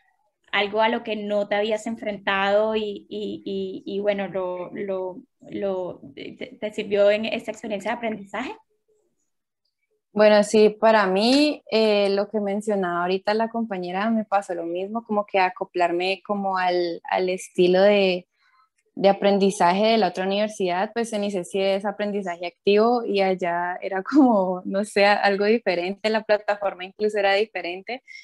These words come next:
Speaker 2: Entonces para mí fue un reto ese cambio de, de con la universidad, pues que tenía que acoplarme a su forma de enseñar y a la, y las plataformas que, que usaba.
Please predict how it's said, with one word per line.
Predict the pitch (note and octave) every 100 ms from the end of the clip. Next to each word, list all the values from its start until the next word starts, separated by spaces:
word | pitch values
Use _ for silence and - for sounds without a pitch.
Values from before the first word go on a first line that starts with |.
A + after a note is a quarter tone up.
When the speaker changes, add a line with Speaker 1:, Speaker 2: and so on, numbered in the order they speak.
| - _ -
Speaker 2:
Entonces | G3+ G#3 G3+ G#3 G#3+
para | B3
mí | A3+ G3
fue | A#3 A3+
un |
reto | A3 A3+ A3+ A3+
ese | G3+ G#3 A3 G#3+
cambio | A#3+ G#3+ A3+ B3+ D#4+ -
de, | F#3+ G3 F#3+ F3+ F3 F3 _
de | F#3+ F#3 F3+
con | F#3+ F3+
la |
universidad, | F3+ F3+ F3+ - F3 E3+
pues | F#3+
que | -
tenía | G#3 G3 F3
que | F3
acoplarme | F#3 G3+ G3 G3 G3+ G#3
a | G3+ G3+
su | G#3
forma | F#3+ F3 F3+ F#3+
de | G3+
enseñar | A3 A3+ F3+ E3+ E3+ G3+ - _ _ _
y | - G3+
a | G3 F#3+
la, | F#3+ F#3 -
y | G3 F#3+
las | F#3+ F#3+
plataformas | F#3+ F#3+ F#3+ E3+ F3 F#3+ G3
que, | - G3 F#3 E3+ E3+ -
que | E3+
usaba. | D#3+ E3+ E3 E3+